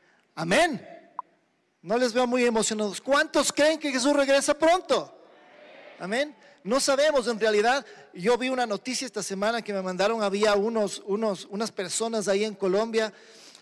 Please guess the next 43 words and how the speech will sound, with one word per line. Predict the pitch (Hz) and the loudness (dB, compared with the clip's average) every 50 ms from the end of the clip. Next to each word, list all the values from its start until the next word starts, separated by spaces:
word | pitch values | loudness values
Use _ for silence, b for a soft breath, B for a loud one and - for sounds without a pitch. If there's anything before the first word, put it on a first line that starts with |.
| B B _ | B B _
"Pastor, | - - - - 202 208 | -16 -12 -8 -6 -6 -6
¿qué | - 220 | -6 -8
pasó | - 196 175 - 208 202 | -10 -8 -8 -8 -8 -10
con | - 190 185 | -10 -12 -12
Colombia?". | - 175 165 175 196 202 185 185 156 135 117 - - _ _ _ _ | -8 -6 -4 -2 -2 -4 -4 -6 -8 -10 -12 -16 -20 _ _ _ _
<laughs> | - - - - - 202 - - 214 - - 208 - - 185 - - - - - 185 175 180 190 208 190 - | -10 -10 -10 -8 -6 -6 -6 -4 -6 -8 -8 -8 -8 -6 -8 -8 -10 -14 -16 -16 -16 -16 -16 -16 -16 -6 0
Bueno, | 180 233 247 233 226 | 2 2 2 2 0
estoy | 226 226 208 - 285 269 | -2 -2 -4 -2 -2 -2
seguro | - 294 294 269 294 311 302 294 | 0 0 0 2 4 2 2 2
que | - 294 | 2 2
hay | 302 302 294 | 2 2 2
en | 294 277 - | -2 -4 -2
todos | - 277 277 285 277 208 | 0 2 2 2 2 0
lados | 240 277 269 269 277 269 233 190 | 0 2 2 4 4 2 0 -2
gente | - - 254 277 247 - 262 | -6 -6 -6 -6 -6 -6 -2
que | - 226 | 0 0
dice, | 226 247 - - 214 - | 0 0 -2 -4 -4 -2
"Yo | 220 262 294 285 | 2 2 4 4
sé | - - - 285 285 | 4 2 0 0 2
cuándo | 285 269 269 269 262 | 2 0 2 4 4
va | 247 254 | 4 4
a | 262 | 4
venir | 254 247 254 262 240 | 2 2 0 -2 -4
Jesús | - 247 220 - - 277 294 285 - - B B B B B B | -2 -2 -2 0 2 2 2 0 0 -4 B B B B B B
y | 226 214 262 | -4 0 2
este | 302 294 294 - 285 | 2 2 0 -2 -6
es | 233 247 | -4 -4
el | 247 220 | -4 -2
día, | 262 269 277 269 277 | 0 2 2 4 2
esta | 262 - - 262 | 2 0 -2 -4
es | 240 | -2
la | 226 240 240 | 0 2 2
hora", | 247 269 269 262 | 4 4 4 2
y | 240 226 226 | 0 -2 -4
dicen, | 247 240 - - 254 247 247 226 - b b b b b b b b b b b _ _ _ _ _ _ _ _ _ | -6 -4 -2 -2 -2 -2 -4 -8 -18 b b b b b b b b b b b _ _ _ _ _ _ _ _ _
"Nos | - 170 170 143 | -10 -10 -6 -4
vamos | 185 220 240 240 240 233 185 | -2 -2 -2 -2 -4 -4 -2
a | 214 | -4
encerrar | 202 190 165 - 196 196 226 254 262 254 | -4 -4 -4 -6 -6 -4 -2 -2 -2 -2
y | 240 | 0
vamos | 233 233 233 233 214 214 | 0 0 0 0 0 -2
a | |
esperar, | 202 - - - 208 214 226 240 240 226 | -2 -2 -2 -2 0 2 2 2 2 0